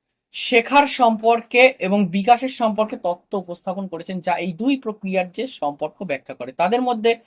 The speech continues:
কয়েকটি গুরুত্বপূর্ণ তথ্য হচ্ছে জা পিয়াজে,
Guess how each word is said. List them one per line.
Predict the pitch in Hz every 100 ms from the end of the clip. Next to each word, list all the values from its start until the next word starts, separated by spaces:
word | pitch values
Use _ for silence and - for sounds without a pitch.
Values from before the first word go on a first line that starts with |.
| _ _ _
কয়েকটি | - 247 285 285 294
গুরুত্বপূর্ণ | 220 240 247 262 262 269 262
তথ্য | 233 226 -
হচ্ছে | 240 240 - 165 147 _ _ -
জা | 143 - 208 208 226 -
পিয়াজে, | 180 151 127 113